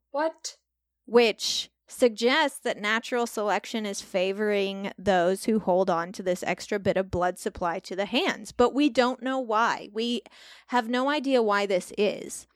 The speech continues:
Speaker 1: There's just no reason for it. <laughs> But
Speaker 2: Well, because you'd think that having that juicy extra artery in your arm would help us maybe in the sense, like,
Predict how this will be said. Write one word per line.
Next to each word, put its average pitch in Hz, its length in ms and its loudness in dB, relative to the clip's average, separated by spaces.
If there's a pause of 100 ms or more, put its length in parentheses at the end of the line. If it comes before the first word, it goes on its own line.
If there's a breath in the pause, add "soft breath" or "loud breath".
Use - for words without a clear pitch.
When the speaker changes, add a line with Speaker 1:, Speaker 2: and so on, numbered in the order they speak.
(240)
Speaker 1:
There's 175 180 -8
just 175 200 -2
no 165 420 2
reason 160 520 -6
for 151 220 -8
it. - 160 -8
<laughs> - 40 -20
But - 260 0
Speaker 2:
Well, 311 340 4 (320)
because 311 320 -4
you'd 311 200 -2
think 494 300 -2
that - 160 -2
having 269 420 0
that 220 260 2
juicy 226 500 -2
extra 233 440 2
artery 254 400 6
in 214 80 -4
your 214 180 -6
arm 226 240 0
would 208 140 -2
help 214 320 2
us 220 240 2
maybe 208 340 2
in 208 100 -4
the 202 100 -2
sense, 208 680 -6
like, 175 260 -4